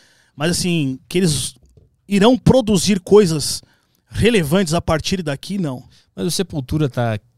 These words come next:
Speaker 2: criando coisas relevantes ou também vive de um passado glorioso?
Speaker 1: Passado glorioso também.
Speaker 2: Então, não é
Speaker 1: Mas
Speaker 2: um
Speaker 1: aí é que, mas aí é que tá, é uma banda que não perdeu a identidade. Embora muitos não gostem do Sepultura com o Derek Green, nessa fase atual,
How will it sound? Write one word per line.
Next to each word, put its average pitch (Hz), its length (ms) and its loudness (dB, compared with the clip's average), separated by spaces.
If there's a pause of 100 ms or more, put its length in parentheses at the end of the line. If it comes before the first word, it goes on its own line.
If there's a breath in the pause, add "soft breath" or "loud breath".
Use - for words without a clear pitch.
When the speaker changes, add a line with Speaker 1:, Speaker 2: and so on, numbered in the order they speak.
(340)
Speaker 2:
criando 135 500 0
coisas 131 280 0
relevantes 120 500 -2
ou 175 60 -4
também 156 260 -2
vive 135 240 -2
de 123 80 -2
um 123 80 0
passado 120 460 -4
glorioso? 107 600 -4
Speaker 1:
Passado 135 340 -6
glorioso 151 480 -6
também. 143 400 -10
Speaker 2:
Então, 117 260 -6
não 123 100 -4
é 156 60 -4
Speaker 1:
Mas 151 240 2
Speaker 2:
um - 20 6
Speaker 1:
aí 160 160 4
é 214 80 2
que, 202 80 -8
mas 151 240 0
aí 156 100 -2
é 190 40 -6
que - 120 -16
tá, 175 200 0
é 156 40 2
uma 165 160 0
banda 160 300 -4
que - 180 -12
não 208 160 -6
perdeu 196 380 -4
a 220 60 -4
identidade. 202 600 -8
Embora 175 360 0
muitos 202 260 0
não 220 160 -2
gostem 165 500 2
do 127 100 -8
Sepultura 139 540 -8
com 143 180 -10
o - 20 -10
Derek 127 340 -12
Green, 147 480 -6
nessa 123 260 -12
fase 127 340 -12
atual, 165 420 -8